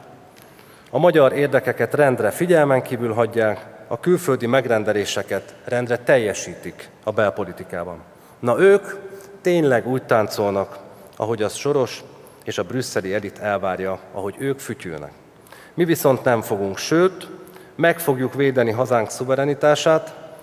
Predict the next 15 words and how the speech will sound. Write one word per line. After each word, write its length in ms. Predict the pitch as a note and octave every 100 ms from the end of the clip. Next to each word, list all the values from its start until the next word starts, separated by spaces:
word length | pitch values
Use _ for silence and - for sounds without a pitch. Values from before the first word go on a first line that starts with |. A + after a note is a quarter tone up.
| -
fel 300 | - - D#3+
fogunk 380 | D3 D3 C3 B2+
lépni 300 | C#3 C#3 C#3+
minden 580 | D3 F3+ D#3+ B2+ A#2 G#2+
külföldi 480 | - C3+ - B2 A#2
befolyásszerzési 1000 | B2 - B2 A#2 - B2 A2+ A#2 - A2+
kísérlettel 640 | - B2 A#2+ A2+ A2 - G#2
szemben, 580 | - D3 D3 C#3 A#2+ - - - - - -
ezért 360 | B2 A#2 A#2+ B2
a 40 |
vonatkozó 540 | B2+ E3 D3 C#3 B2
törvényeket 640 | A2 C#3+ C#3 B2+ A2+ A2+ A2
is 240 | G2+ - - -
módosítani 600 | A#2+ B2 A2+ A2+ G#2 G2
fogjuk. 520 | - G2 E2 D#2+ -